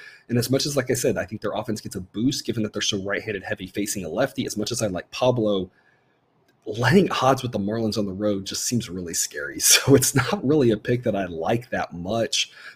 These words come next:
but I do think there's a little value in it. It might be worth a flyer here for you in the afternoon on the Marlins, but I like this over eight. It's a B grade pick.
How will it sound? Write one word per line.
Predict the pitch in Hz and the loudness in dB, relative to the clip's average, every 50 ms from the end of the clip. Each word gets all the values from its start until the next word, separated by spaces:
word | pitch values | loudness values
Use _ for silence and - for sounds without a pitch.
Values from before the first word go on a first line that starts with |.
| _ - | _ -2
but | 123 123 | 0 0
I | 123 | 0
do | 123 - 170 | 2 0 2
think | - 240 220 | 2 2 2
there's | - 175 175 | 2 0 2
a | - 175 | 2 2
little | 139 101 92 113 160 139 | 2 2 4 4 4 4
value | 104 - - 90 110 113 110 101 92 98 | 4 2 0 2 2 2 2 0 -2 -2
in | 101 | -4
it. | 104 98 | -4 -4
It | - | -4
might | 107 110 104 - | -6 -6 -6 -6
be | 104 101 | -8 -8
worth | 98 98 98 95 | -6 -8 -8 -8
a | 90 90 | -12 -14
flyer | - - 101 95 95 95 98 95 92 92 90 - _ - _ _ _ _ _ | -10 -6 -4 -2 -2 -2 -2 -2 -4 -4 -6 -8 _ -20 _ _ _ _ _
here | _ - 120 107 104 | _ -4 -4 -2 -2
for | - 107 101 101 | 0 0 0 0
you | 98 90 | 0 -2
in | 92 95 | -4 -4
the | 95 95 | -4 -4
afternoon | 95 98 101 - - 95 95 95 | -4 -4 -6 -6 -8 -8 -6 -6
on | 92 92 | -6 -6
the | 92 | -6
Marlins, | 92 95 98 98 98 101 - | -6 -6 -6 -6 -6 -6 -4
but | - 113 | 2 4
I | 120 | 6
like | 190 214 | 6 6
this | 381 - - - | 6 2 2 2
over | 104 107 127 147 147 110 - - | 2 2 2 4 4 2 2 0
eight. | 95 101 113 117 117 | -2 0 0 0 -2
It's | 110 - - | -4 -6 -6
a | 95 | -6
B | - - 117 131 135 | -2 0 0 0 2
grade | 127 131 123 110 101 - | 2 2 2 2 2 -2
pick. | - - 117 113 113 113 - - | -4 -2 -2 0 0 -2 -6 -14